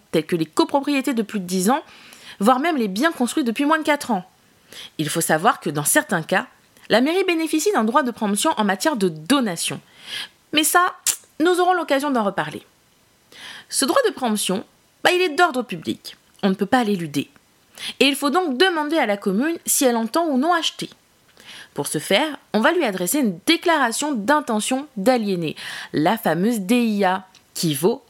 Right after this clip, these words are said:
offre de vente, laquelle mentionne le prix et les conditions de la vente. On lui adresse par lettre recommandée avec accusé de réception. La mairie dispose alors de deux mois pour se décider et acheter ou non à la place de l'acquéreur.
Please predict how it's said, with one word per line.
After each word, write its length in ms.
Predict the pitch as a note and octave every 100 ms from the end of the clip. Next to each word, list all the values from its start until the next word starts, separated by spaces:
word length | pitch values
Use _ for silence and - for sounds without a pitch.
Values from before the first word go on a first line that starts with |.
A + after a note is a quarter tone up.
| _ -
offre 380 | B3+ D#4 -
de 100 | G#3+
vente, 460 | G#3 D#3+ C#3 - - - - - -
laquelle 440 | D#3 D3+ F#3 C4
mentionne 480 | A3+ F3 - D#3+ G#3+ _
le 180 | - D#4+ F#4
prix 240 | - A3 - _ _ -
et 140 | F4 F#4+
les 120 | D#4
conditions 440 | C#4+ C4+ A#3+ D#4
de 100 | D4
la 180 | A3+ F#3
vente. 420 | D#3+ C#3 - - - - - - - -
On 160 | G#4+
lui 80 | F#4
adresse 360 | A3+ F3+ G3 -
par 200 | E3+ C#3
lettre 260 | G#3+ -
recommandée 520 | C#4 B3+ A#3 F3 F3+ -
avec 360 | F#3+ D#3+ A3 -
accusé 380 | C#4+ - G#3 B3+
de 60 | C4
réception. 600 | B3+ B3 A3 - G3 G#3 - _ - - -
La 180 | - F#3
mairie 280 | F#3+ G#3 E4
dispose 360 | C#4 - E4+ D4+
alors 300 | G3+ A#3+ G#3+
de 140 | D#3+
deux 340 | D3+ D3 C4+
mois 280 | A#3+ F#3 G#3 -
pour 140 | F#3+
se 80 | F#3+
décider 640 | F3 F#3+ - D#3+ E3 G3+ -
et 120 | A#3+
acheter 500 | A#3 G#3+ - E3+ - -
ou 120 | C4+
non 260 | E3 E3 - _
à 100 | C4
la 100 | G3
place 220 | - G#3+
de 80 | A#3
l'acquéreur. 500 | A#3 A3+ E3 C3+